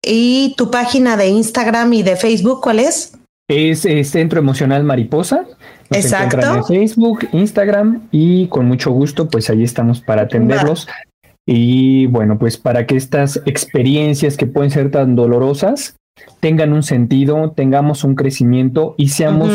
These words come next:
Speaker 1: Ujú.
Speaker 2: para nosotros mismos mejores personas.
Speaker 1: Sí, te quiero mucho, muchísimo. Nos vemos. Y me despido con esto.
Speaker 2: Gracias.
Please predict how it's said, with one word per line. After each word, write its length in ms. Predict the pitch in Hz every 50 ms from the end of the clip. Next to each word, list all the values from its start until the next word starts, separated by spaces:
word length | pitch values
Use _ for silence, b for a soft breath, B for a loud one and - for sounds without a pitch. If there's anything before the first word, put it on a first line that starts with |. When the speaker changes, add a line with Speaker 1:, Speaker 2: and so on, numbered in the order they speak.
| 196
Speaker 1:
Ujú. 220 | 175 151 - - -
Speaker 2:
para 220 | - 143 139 135
nosotros 420 | 131 131 127 156 156 175 170 160 160
mismos 420 | 170 165 165 170 170 180 175 - B B B
mejores 540 | 139 135 139 151 139 - 180 160 156 156 156
personas. 720 | - - 135 131 - - 110 107 107 - - - - - - - - - _ - - - - _ _ _ -
Speaker 1:
Sí, 320 | - 220 185 165 - - -
te 120 | - 233 226
quiero 200 | 269 262 262 262
mucho, 480 | 262 262 247 - 226 196 175 175 - - - _ _ _ _ -
muchísimo. 720 | 208 220 220 220 254 254 247 240 214 190 170 165 160 - b b b b b b b _
Nos 220 | 208 214 214 208
vemos. 720 | 226 262 262 269 262 262 254 247 247 247 254 247 - - B B B B B B B B B
Y 140 | - 233 220
me 120 | 220 220
despido 440 | 202 226 220 - - 254 247 320 330
con 140 | 294 240 202
esto. 280 | 190 - 123 120 175
Speaker 2:
Gracias. 220 | 170 160 156 233